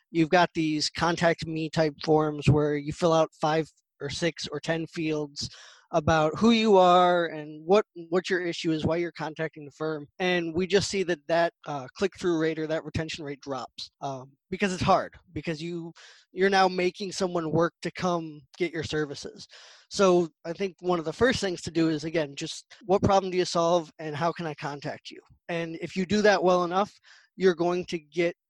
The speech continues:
calls, your phone's gonna ring because it's easy to get, you know, it's, it's easy to engage with you versus having to go through hoops.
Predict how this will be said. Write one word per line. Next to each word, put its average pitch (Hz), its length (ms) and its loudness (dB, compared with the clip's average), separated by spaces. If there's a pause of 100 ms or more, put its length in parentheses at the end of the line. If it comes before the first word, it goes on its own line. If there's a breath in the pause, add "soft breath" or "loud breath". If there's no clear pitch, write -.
calls, 156 300 0
your 147 100 -8
phone's 175 280 -6
gonna 160 180 -8
ring 156 400 -8 (120)
because 151 580 -4
it's 160 160 -10
easy 160 280 -10
to 147 80 -14
get, 151 160 -12 (240)
you 170 80 -12
know, 143 140 -10
it's, 165 240 -10
it's 190 180 -2
easy 226 220 2
to 196 140 4
engage 170 400 0
with 165 120 4
you 156 140 -6
versus 156 380 -6
having 156 240 -4
to 143 80 -18
go 147 160 -4
through 143 220 -8
hoops. - 460 -12